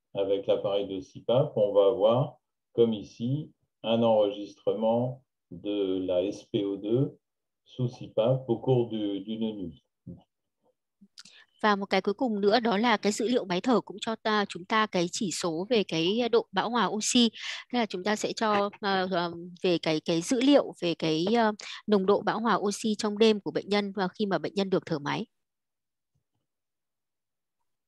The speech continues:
Speaker 1: Alors, on dispose de différentes marques de, de machines, bien sûr, et chaque fabricant, chaque marque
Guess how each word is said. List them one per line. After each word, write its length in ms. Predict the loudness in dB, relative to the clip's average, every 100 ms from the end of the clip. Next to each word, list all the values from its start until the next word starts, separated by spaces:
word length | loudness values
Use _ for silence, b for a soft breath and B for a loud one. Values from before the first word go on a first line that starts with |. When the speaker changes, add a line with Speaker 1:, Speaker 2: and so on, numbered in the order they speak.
| 2
Speaker 1:
Alors, 260 | 4 6
on 100 | 4
dispose 400 | 2 6 6 6
de 120 | 4 2
différentes 580 | 0 2 2 4 2
marques 580 | 2 2 0 -4 -6 -4
de, 400 | -4 -6 -6 -8 -12
de 120 | -2
machines, 540 | 0 0 -2 -4 -4 -4
bien 140 | -4 -4
sûr, 300 | 0 2 4
et 360 | 2 0 -4 -10 _ _ _ _ _ _ -10
chaque 500 | 2 2 2 -4 -20 _ _
fabricant, 600 | 2 4 0 0 0 2 -2
chaque 280 | -4 -4 0
marque 300 | 0 -2